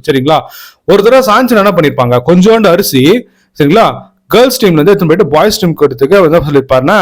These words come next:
"இது வந்து ரூல்ஸ் மீறினது, இனிமேல் இந்த மாதிரிலாம் பண்ணாத" அப்படின்னு சொல்லிருப்பாரு தவிர, சிரிச்சுலாம் காமெடி எல்லாம் பண்ணிருக்க மாட்டேன், சரிங்களா?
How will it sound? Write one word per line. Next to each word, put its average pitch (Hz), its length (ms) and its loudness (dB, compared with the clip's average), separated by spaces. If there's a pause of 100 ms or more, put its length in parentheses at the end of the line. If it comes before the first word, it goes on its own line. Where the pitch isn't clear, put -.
(460)
"இது 151 140 0
வந்து 160 260 2
ரூல்ஸ் 208 320 0
மீறினது, 175 380 2
இனிமேல் 165 340 0
இந்த 170 100 2
மாதிரிலாம் 170 280 0
பண்ணாத" 160 280 0 (100)
அப்படின்னு 131 320 -2
சொல்லிருப்பாரு 143 380 0
தவிர, 127 180 0 (400)
சிரிச்சுலாம் 226 460 -2
காமெடி 214 280 2
எல்லாம் 196 180 0
பண்ணிருக்க 160 300 -2
மாட்டேன், 156 240 0 (540)
சரிங்களா? 165 320 0